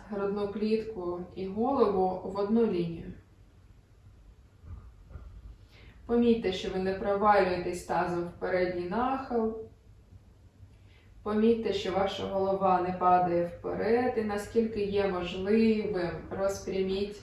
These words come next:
цю лінію хребта між головою і куприком. І з цього положення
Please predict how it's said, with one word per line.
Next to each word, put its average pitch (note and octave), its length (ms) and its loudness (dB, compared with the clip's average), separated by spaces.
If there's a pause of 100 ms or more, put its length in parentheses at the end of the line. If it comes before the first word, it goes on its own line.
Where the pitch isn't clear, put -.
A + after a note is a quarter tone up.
(240)
цю - 160 -6
лінію F3+ 540 -2
хребта G3+ 640 2
між F#3+ 300 -2
головою F#3 600 -2
і - 120 -8
куприком. - 600 -10 (3500)
І A#3 200 4
з - 120 -8
цього A3 280 6
положення G#3+ 800 2